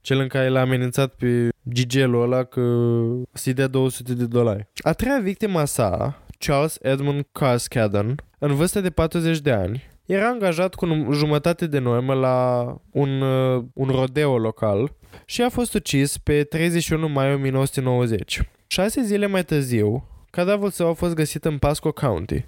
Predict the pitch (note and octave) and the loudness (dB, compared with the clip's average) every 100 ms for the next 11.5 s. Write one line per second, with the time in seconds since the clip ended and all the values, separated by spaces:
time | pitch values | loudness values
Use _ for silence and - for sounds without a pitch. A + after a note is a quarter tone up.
0 | - - D#3 F#3 G#3+ F#3 - - F3 D#3+ | -10 -2 0 2 0 -2 -4 -2 0 0
1 | D#3 G3+ F#3+ A#2+ F#2+ G2 C#3 - - - | 0 0 2 0 0 -4 -8 -20 -20 -20
2 | - - - - F#3 G#3 - D3 C#3 C#3 | -20 -20 -20 0 0 0 0 0 2 0
3 | C3 B2 B2+ B2+ B2+ B2 B2+ B2 A#2 F#2 | 0 0 0 0 0 2 0 0 -2 -4
4 | - _ - E3 G3+ A#3+ G3+ F3 F#3+ G#3 | -6 _ -6 -2 0 0 -2 -2 0 -2
5 | F#3+ F#3 E3+ C3+ A2+ C3+ C3 B2+ C3+ C#3 | -2 -2 0 0 0 0 -2 -2 0 0
6 | E3+ E3 D3+ C#3 - _ - C3+ C#3 C3 | 0 2 2 0 -6 _ -4 0 2 2
7 | B2 A2+ C3 A#2+ F2+ G2 B2+ C#3+ - - | 2 0 0 2 0 0 -2 -2 -10 -4
8 | G3+ G#3 A3 - G3+ G3+ E3 E3+ F3 E3+ | 0 0 -2 -2 0 0 0 0 0 0
9 | D#3+ D3+ - C3 B2 B2+ C#3 C#3 C3 B2 | 0 0 0 -2 0 0 0 0 -2 0
10 | C3+ B2+ B2 - G#2 - - D3+ D3 B2+ | 0 0 -2 0 -2 -4 -12 -2 0 0
11 | - A2 G#2 A#2+ | 0 0 2 0